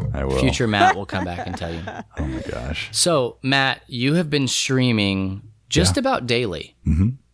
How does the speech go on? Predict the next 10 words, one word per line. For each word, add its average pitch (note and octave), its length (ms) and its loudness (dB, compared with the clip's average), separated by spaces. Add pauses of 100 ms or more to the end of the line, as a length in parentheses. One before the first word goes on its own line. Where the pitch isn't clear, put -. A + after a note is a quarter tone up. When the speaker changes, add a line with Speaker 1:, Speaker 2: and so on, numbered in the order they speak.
(140)
Speaker 2:
Animal B2 280 2
Crossing F2+ 640 -4
on A2 200 0
our B2+ 140 2
YouTube A2 380 0
channel, F2+ 640 -4
Matt's G#2+ 560 0 (160)
Island G#2+ 440 -2
Adventures. F#2 720 -4 (500)
And A2+ 560 2